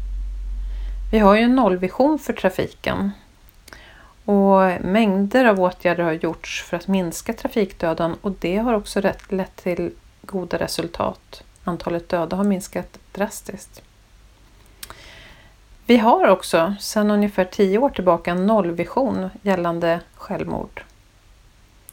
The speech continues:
Tyvärr har antalet självmord inte minskat sedan den antogs, utan ligger fortfarande på ungefär femtonhundra per år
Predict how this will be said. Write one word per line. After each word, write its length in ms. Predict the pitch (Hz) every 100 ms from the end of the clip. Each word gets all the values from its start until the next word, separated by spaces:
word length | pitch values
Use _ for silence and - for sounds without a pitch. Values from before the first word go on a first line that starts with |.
| - - -
Tyvärr 320 | - 190 170 208
har 140 | 233
antalet 420 | 196 170 185 180
självmord 440 | - 180 165 170 -
inte 460 | - 196 170 - 302
minskat 580 | 233 170 - - - -
sedan 180 | 185
den 200 | 175 175
antogs, 680 | 180 175 233 220 - - - - _ - _ -
utan 180 | 208 202
ligger 200 | 185 185
fortfarande 520 | 180 - 175 180 196
på 140 | -
ungefär 720 | 170 185 - - 165 170 175 180
femtonhundra 840 | - 190 202 - 175 170 180 185 185 - _ -
per 180 | 185 208
år 200 | 220